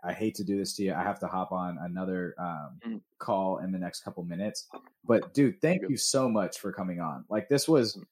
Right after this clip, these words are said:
Speaker 1: so much fun. I had a blast, and I hope you did too, minus our technical difficulties. Like, this was
Speaker 2: <laughs>
Speaker 1: so much fun. I got to drink wine with you. I got
Speaker 2: Yeah.
Speaker 1: to catch up with you, like, hear about your journey. And this is, this has been awesome. So many people are gonna be so excited to hear about this. Like, this is,
Speaker 2: Yeah.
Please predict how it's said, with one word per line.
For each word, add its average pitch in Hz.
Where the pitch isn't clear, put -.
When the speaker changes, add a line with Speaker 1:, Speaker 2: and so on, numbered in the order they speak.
Speaker 1:
so 151
much 147
fun. 104
I 113
had 135
a 107
blast, 92
and 98
I 101
hope 117
you 110
did 98
too, 95
minus 101
our 95
technical 98
difficulties. 92
Like, -
this 113
was 127
Speaker 2:
<laughs> -
Speaker 1:
so 147
much 147
fun. 120
I 110
got 107
to 107
drink 123
wine 120
with 113
you. 117
I 104
got 104
Speaker 2:
Yeah. 120
Speaker 1:
to 117
catch 120
up 107
with 110
you, 104
like, 95
hear 120
about 117
your 101
journey. 101
And 95
this 101
is, 101
this 104
has 139
been 123
awesome. 98
So 117
many 127
people 104
are 98
gonna 98
be 92
so 95
excited 92
to 85
hear 90
about 87
this. 92
Like, -
this 104
is, 104
Speaker 2:
Yeah. 110